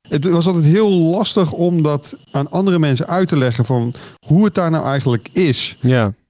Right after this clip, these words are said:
Speaker 1: En toen kwam Misha met zijn vlogs online. Toen, hij laat heel goed zien hoe een dag bij de Nürburgring eruit ziet. Of
Speaker 2: Oké.
Speaker 1: eruit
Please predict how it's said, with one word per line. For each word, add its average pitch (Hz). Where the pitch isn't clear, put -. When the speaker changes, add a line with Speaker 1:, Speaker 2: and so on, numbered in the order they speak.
Speaker 1:
En 139
toen 233
kwam 160
Misha 160
met 135
zijn 143
vlogs 180
online. 107
Toen, 147
hij 151
laat 180
heel 165
goed 190
zien 175
hoe 170
een 131
dag 156
bij 135
de 131
Nürburgring 147
eruit 151
ziet. -
Of 131
Speaker 2:
Oké. 156
Speaker 1:
eruit 127